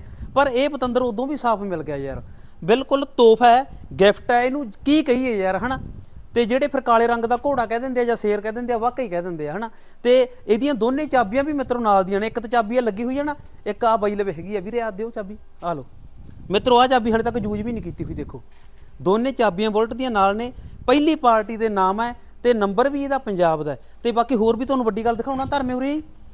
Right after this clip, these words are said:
ਚੁਹੱਤਰ ਸੌ ਛੱਬੀ ਕੇ ਸੱਤ ਹਜ਼ਾਰ ਚਾਰ ਸੌ ਛੱਬੀ ਕਿਲੋਮੀਟਰ ਚੱਲਿਆ ਹੋਇਆ ਸਿਰਫ ਇਹ, ਚੁਹੱਤਰ ਸੌ ਛੱਬੀ ਕਿਲੋਮੀਟਰ ਚੱਲਿਆ ਹੋਇਆ। ਇਹਦੇ ਟਾਇਰ ਵੀ ਹਾਲੇ ਤੱਕ ਨਾਲ ਦੇ ਨੇ। ਆਹ ਦੇਖੋ ਧਰਮੇ, ਲੈ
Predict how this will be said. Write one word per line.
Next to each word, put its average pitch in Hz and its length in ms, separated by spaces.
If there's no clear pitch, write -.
ਚੁਹੱਤਰ 277 420
ਸੌ 277 160
ਛੱਬੀ 240 260
ਕੇ 262 120
ਸੱਤ 254 300
ਹਜ਼ਾਰ 214 300
ਚਾਰ 214 220
ਸੌ 240 160
ਛੱਬੀ 220 300
ਕਿਲੋਮੀਟਰ 262 500
ਚੱਲਿਆ 202 300
ਹੋਇਆ 185 140
ਸਿਰਫ 254 260
ਇਹ, 196 180
ਚੁਹੱਤਰ 240 300
ਸੌ 233 140
ਛੱਬੀ 196 240
ਕਿਲੋਮੀਟਰ 214 340
ਚੱਲਿਆ 208 260
ਹੋਇਆ। 226 220
ਇਹਦੇ 285 180
ਟਾਇਰ 254 260
ਵੀ 294 100
ਹਾਲੇ 269 140
ਤੱਕ 254 180
ਨਾਲ 196 260
ਦੇ 165 120
ਨੇ। 139 100
ਆਹ 170 120
ਦੇਖੋ 131 220
ਧਰਮੇ, 202 260
ਲੈ 175 140